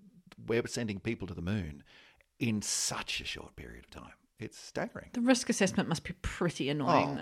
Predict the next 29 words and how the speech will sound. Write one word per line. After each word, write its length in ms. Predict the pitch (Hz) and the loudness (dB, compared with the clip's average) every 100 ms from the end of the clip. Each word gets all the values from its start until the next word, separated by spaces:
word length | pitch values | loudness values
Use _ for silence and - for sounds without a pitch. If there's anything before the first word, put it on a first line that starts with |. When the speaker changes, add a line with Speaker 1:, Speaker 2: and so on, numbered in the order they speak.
| 160 | -4
Speaker 2:
though. 40 | |
Speaker 1:
the 60 | 160 | -4
paperwork. 720 | - - 175 113 - 76 - - | -2 0 0 0 -4 -10 -16 -10
Can 160 | 185 | -6
you 160 | 220 226 | -4 -4
imagine? 500 | 277 349 359 233 151 - | -4 -4 -6 -8 -10 4
Speaker 2:
So 180 | 214 | 10
I 120 | 220 294 | 12 12
remember, 580 | 294 220 220 180 147 - | 12 10 10 8 4 2
actually, 640 | 139 - - - - - 165 | -2 -2 -4 -2 -4 -6 -8
this 180 | 160 | 0
is, 280 | 175 156 - | 0 0 -4
um, 240 | 165 156 - | -4 -2 4
actually, 280 | 240 - 165 | 4 4 0
I'm 100 | 185 | 2
just 160 | 190 | 2
looking 240 | 190 - 208 | 0 2 0
at 80 | 180 | 0
the 60 | |
poster 500 | - 202 190 - 175 | 4 4 4 2 2
on 140 | - 180 | 4 4
my 160 | 160 | 4
wall 300 | 160 320 190 | 6 8 8
because 500 | - 170 - 170 170 - | 6 2 4 2 2 -2
I 160 | 196 220 | 2 4
was 200 | 185 196 | 4 2
lucky 300 | 185 - 180 | 2 2 0
enough 400 | 180 180 - - | 2 0 -2 -4
to 420 | - 180 175 165 | 4 6 8 6